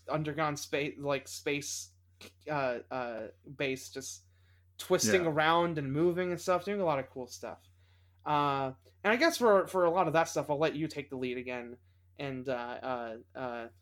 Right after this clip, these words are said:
Speaker 1: and we'll, we'll, we'll, we'll s-, sail this puppy right back home. Uh,
Speaker 2: Yeah,
Speaker 1: yeah.
Speaker 2: because honestly, not much more plot happens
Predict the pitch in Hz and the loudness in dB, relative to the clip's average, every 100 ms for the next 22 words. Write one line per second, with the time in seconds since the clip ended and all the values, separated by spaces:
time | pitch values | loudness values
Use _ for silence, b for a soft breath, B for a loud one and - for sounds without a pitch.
0 | _ _ _ - 139 135 131 135 127 127 | _ _ _ -12 -8 -6 -6 -6 -6 -4
1 | 135 127 135 131 - - 139 - 185 185 | -6 -6 -8 -8 -8 -10 -6 2 6 6
2 | 170 175 - 180 - 160 147 151 151 143 | 6 0 0 -2 0 -2 -2 -2 0 -2
3 | - 147 135 117 117 _ _ _ _ - | -2 -4 -4 -6 -12 _ _ _ _ -10
4 | 127 117 110 120 117 104 101 120 151 120 | -6 -4 -2 2 4 4 0 2 4 4
5 | - - 175 320 - 214 196 208 202 B | 0 0 4 4 4 6 8 8 4 B
6 | B B - - - 233 302 277 190 185 | B B -10 -12 -4 0 6 6 8 10
7 | 185 - 175 175 123 - - 127 139 147 | 10 8 4 6 4 0 -8 6 10 10
8 | - - 135 120 143 139 143 - - | 8 6 4 6 4 4 0 -2 -10